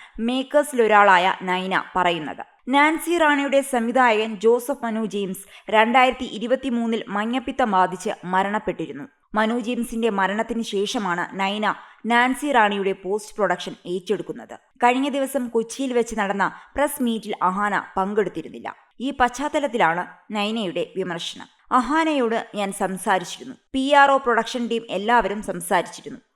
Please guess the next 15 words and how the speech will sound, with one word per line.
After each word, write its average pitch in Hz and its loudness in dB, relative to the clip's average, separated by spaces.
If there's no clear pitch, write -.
മനു 214 2
ഉണ്ടായിരുന്ന 233 2
സമയത്ത് 185 -2
എന്തെങ്കിലും 247 -4
പ്രശ്നങ്ങൾ 220 -4
ഉണ്ടായിരുന്നിരിക്കാം. 196 -2
മൂന്ന് 247 -2
വർഷം 190 -2
കഴിഞ്ഞു. 139 -6
പുള്ളിക്കാരി 277 4
അതിപ്പോഴും 220 2
മറന്നിട്ടുണ്ടാവില്ല. 180 -2
സ്വാഭാവികമായിട്ടും 302 2
മാനുഷിക 262 0
പരിഗണന 214 -2